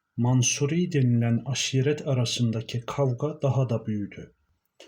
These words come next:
Kırımlılar, e, Revan seferine yardım için topladıkları orduyu, e, Mansuri topluluğu üzerine sevk etti. Akkirman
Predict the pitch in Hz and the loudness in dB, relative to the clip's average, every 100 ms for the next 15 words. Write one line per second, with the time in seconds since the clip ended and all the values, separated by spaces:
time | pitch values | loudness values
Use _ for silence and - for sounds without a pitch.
0 | _ _ _ _ - - 180 208 170 139 | _ _ _ _ -8 -2 2 4 4 4
1 | 120 123 - - - _ 131 123 113 110 | 4 2 -2 -12 -16 _ 0 2 2 0
2 | 107 104 127 143 170 165 - 139 - 127 | 0 0 2 4 2 0 0 -2 0 2
3 | 120 120 123 120 - _ - 117 117 117 | 4 4 2 0 -10 _ -4 0 2 2
4 | 147 165 - 131 120 123 - 123 127 - | 0 0 0 0 0 -4 -2 -2 -2 -2
5 | 123 120 - 135 120 - 110 104 147 - | 0 0 0 2 2 0 -2 0 -2 -2
6 | _ - - - _ _ _ - 127 113 | _ -20 -20 -20 _ _ _ -2 0 2
7 | 113 110 107 104 - - _ _ 120 117 | 2 0 0 -4 -6 -14 _ _ -2 2
8 | 135 - 151 165 175 165 139 - 139 143 | 2 2 -2 -2 -2 -2 -4 -2 0 2
9 | 151 147 127 127 123 120 - 113 98 - | 2 2 2 4 4 4 2 -2 -4 -10
10 | - _ 98 92 - _ - _ _ _ | -14 _ -12 -12 -16 _ -20 _ _ _
11 | 165 180 - - 147 135 127 127 113 | -2 -2 -4 -4 0 4 4 4 2